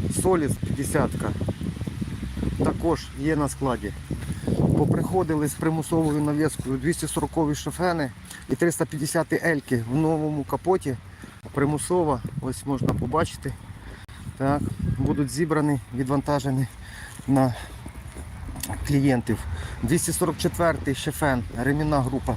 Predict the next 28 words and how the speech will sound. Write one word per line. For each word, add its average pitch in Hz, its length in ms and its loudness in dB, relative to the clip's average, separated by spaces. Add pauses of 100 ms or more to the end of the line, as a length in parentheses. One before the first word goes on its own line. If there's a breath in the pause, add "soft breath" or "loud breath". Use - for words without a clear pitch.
з - 20 -8
примусовою 139 680 0 (300)
на 139 140 4
складі. 127 440 2 (400 loud breath)
Триста 160 280 2
п'ятдесят 165 400 0
четвертий 147 580 0 (960 loud breath)
шефен, 139 520 2 (280)
ремінна 143 380 4
група 127 420 2 (920)
з - 40 -8
передком. 139 680 2 (160)
Двісті 127 240 -2
сорок 135 240 0
четвертий, 147 420 -2
триста 131 280 -2
п'ятдесят - 280 -6
четвертий 135 380 -2
з - 40 -6
передком, 127 560 0 (240)
з - 60 -14
примусовою 127 580 2
на 131 120 2
складі. 123 420 0 (500 loud breath)
Тракторці 151 520 0
всі 156 220 0
в 143 100 2
наявності. 131 720 2